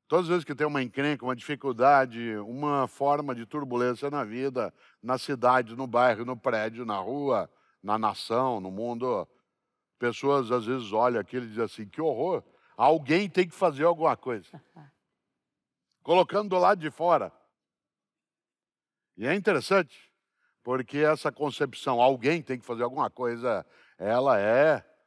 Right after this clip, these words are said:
Speaker 1: sócia do demônio.
Speaker 2: Aham.
Speaker 1: Evidentemente, eu não tô afirmando que o demônio existe ou não. É uma possibilidade.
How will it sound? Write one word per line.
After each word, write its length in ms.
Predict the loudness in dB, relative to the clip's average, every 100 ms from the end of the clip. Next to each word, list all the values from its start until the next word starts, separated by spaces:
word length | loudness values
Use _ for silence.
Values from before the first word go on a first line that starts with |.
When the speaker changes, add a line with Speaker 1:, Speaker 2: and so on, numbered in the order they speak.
| _ _
Speaker 1:
sócia 520 | -12 -2 -2 -2 -6
do 120 | -2
demônio. 500 | -2 -2 -2 -6 -10 _ _ _ _
Speaker 2:
Aham. 340 | _ _ _ _ _ _ _ _ _ _ _ _ _ _ _ _
Speaker 1:
Evidentemente, 640 | -10 -2 -2 -2 -2 0 0
eu 60 |
não 100 | -2
tô 120 | 2
afirmando 460 | 0 2 -2 0 -2
que 80 | 0
o 40 |
demônio 400 | 0 0 -2 -2
existe 680 | -4 -6 -8 -8 -10 -12 -14 -6
ou 220 | -2 0
não. 260 | 2 0 -2 _ _ _ _ _ _ _ _ _ _ _ _ _ -8
É 100 | -2
uma 160 | 0
possibilidade. 920 | 0 -2 -2 -4 -2 2 2 2 _